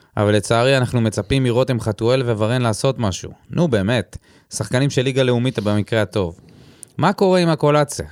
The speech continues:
בחור שכח אם משחקים כדורגל. לנסות למכור אותו בחצי מחיר, העיקר שיעזוב אותנו. מגן שמאלי דחוף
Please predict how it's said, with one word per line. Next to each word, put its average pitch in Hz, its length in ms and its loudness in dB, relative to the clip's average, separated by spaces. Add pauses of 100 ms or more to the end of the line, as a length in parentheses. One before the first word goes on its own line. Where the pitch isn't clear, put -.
בחור 135 260 -2
שכח 135 320 0
אם 135 60 -8
משחקים 131 360 -2
כדורגל. 139 500 0 (480)
לנסות 110 380 0
למכור 135 300 2
אותו 139 200 2
בחצי 127 320 -2
מחיר, 135 440 0
העיקר 127 280 0
שיעזוב 131 460 2
אותנו. 98 320 -2 (800)
מגן 113 300 2
שמאלי 139 340 2
דחוף 135 460 0